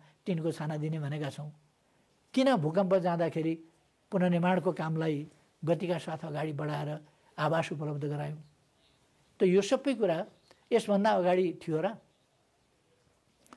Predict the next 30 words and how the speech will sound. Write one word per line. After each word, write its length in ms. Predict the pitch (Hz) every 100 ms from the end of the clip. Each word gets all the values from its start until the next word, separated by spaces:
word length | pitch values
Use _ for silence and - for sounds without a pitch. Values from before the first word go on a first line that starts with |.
| _ _
यसभन्दा 320 | 170 143 170 175
अगाडि 220 | 165 170
त 80 | 160 -
थिएन। 420 | 170 202 214 _ _ _ _ _ _ _ _ _ _ _ _ _ _ -
कसैको 360 | 190 208 190
घर 300 | 165 156 180 -
आगलागी 420 | 170 170 175 170
भयो 220 | 160 156
भने, 180 | 156 170
कसैको 320 | 165 185 175
घर 200 | 143 151
भत्कियो 400 | 143 151 - 175
भने 240 | 151 175 180 -
सरकारले 440 | - 165 175 156
हेर्थ्यो। 280 | 143 147 233 240 _ _ _ _ _ _
कोही 160 | 220 214
गरिब 340 | 175 185 180
भएर 200 | 170 196
घर 200 | 156 147
छैन 260 | 147 180 170
भने 140 | 165
सरकारले 440 | 151 151 165 160 143
हेर्थ्यो। 300 | 143 165 208 - _ _ _ 208
यही 120 | 233
सरकार 340 | 214 196 196
आएर 180 | 190 180
सुरु 180 | 185 180
गरे 180 | 175 175
होइन? 300 | 165 240 254 _ _ _ _ _ _ _ _ _ _
त्यसकारण 480 | 185 175 170 156